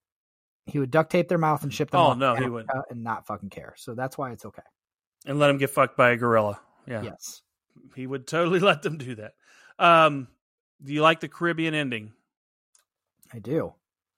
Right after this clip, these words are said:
Speaker 1: Lobster or cracked crab?
Speaker 2: That made
Speaker 1: Yeah,
Speaker 2: me
Speaker 1: both.
Speaker 2: miss, made me miss, or both. It made me miss cruising. I'm just gonna tell you that. I missed cruising
Speaker 1: Yeah, I know.
Speaker 2: because of that. 'Cause cruising, I've been to the Caribbean, like, three times doing
Speaker 1: But
Speaker 2: that.
Speaker 1: that was funny.
Speaker 2: And I think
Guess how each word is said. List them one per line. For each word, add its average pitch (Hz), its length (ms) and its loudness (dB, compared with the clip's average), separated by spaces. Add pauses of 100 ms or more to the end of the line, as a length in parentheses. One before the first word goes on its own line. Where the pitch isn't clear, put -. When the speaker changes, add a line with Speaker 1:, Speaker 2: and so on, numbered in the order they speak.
(480)
Speaker 1:
Lobster 131 400 -2
or 151 60 -2
cracked 160 260 -2
crab? 180 300 -4
Speaker 2:
That 202 220 0
made 180 280 0
Speaker 1:
Yeah, 196 80 6
Speaker 2:
me 175 100 2
Speaker 1:
both. 180 200 6
Speaker 2:
miss, - 300 -10 (760)
made 160 200 -4
me 156 80 -4
miss, 151 300 -4 (340)
or 127 240 -2
both. 127 380 2
It 165 100 -4
made 208 140 4
me 196 80 4
miss 185 200 4
cruising. 139 480 2
I'm 117 100 -6
just 131 120 -10
gonna 127 120 -6
tell 127 160 -6
you 117 80 -8
that. 110 140 -8
I 113 100 -10
missed 127 360 -10
cruising 117 460 -10 (400)
Speaker 1:
Yeah, 113 340 -8
I 110 120 -6
know. 90 80 -8
Speaker 2:
because 117 180 -2
of 110 60 -12
that. 104 240 -14 (320)
'Cause 120 100 -14
cruising, 165 720 2 (340)
I've 139 160 -2
been 160 140 -4
to 139 80 -4
the 131 80 -4
Caribbean, 143 400 -2
like, 117 160 -2
three 131 160 -2
times 117 400 0
doing 120 200 2
Speaker 1:
But 107 60 -6
Speaker 2:
that. - 160 -12 (220)
Speaker 1:
that 190 240 4
was 175 100 2
funny. 220 240 4
Speaker 2:
And 160 100 2
I 127 120 0
think 123 420 0